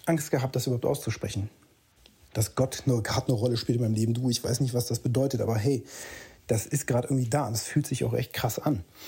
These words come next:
Darüber habe ich mit niemandem erstmal gesprochen, so habe ich es für mich behalten, bis ich das dann vereinzelt getan habe und gemerkt habe, das geht anderen Männern auch so. Das ist das Wichtige.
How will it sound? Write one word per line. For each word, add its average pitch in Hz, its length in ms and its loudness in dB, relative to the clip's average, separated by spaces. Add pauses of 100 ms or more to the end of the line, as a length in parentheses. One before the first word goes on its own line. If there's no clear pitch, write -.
(1700)
Darüber 120 200 4
habe 117 100 2
ich 113 80 -2
mit 120 100 4
niemandem 131 220 2
erstmal 117 200 0
gesprochen, 135 460 0
so 117 120 2
habe 113 120 2
ich 110 40 0
es - 60 -10
für 120 60 2
mich 143 180 2
behalten, 101 400 0
bis 117 140 0
ich - 60 -2
das 120 140 0
dann 123 320 0
vereinzelt 127 440 0
getan 139 440 0
habe 107 140 0
und 113 60 -2
gemerkt 120 340 0
habe, 127 120 2
das 120 140 -2
geht - 180 -2
anderen 123 200 2
Männern 120 300 2 (100)
auch 147 200 2
so. 98 300 -2 (1040)
Das 113 160 2
ist 117 120 0
das 104 160 0
Wichtige. 104 360 0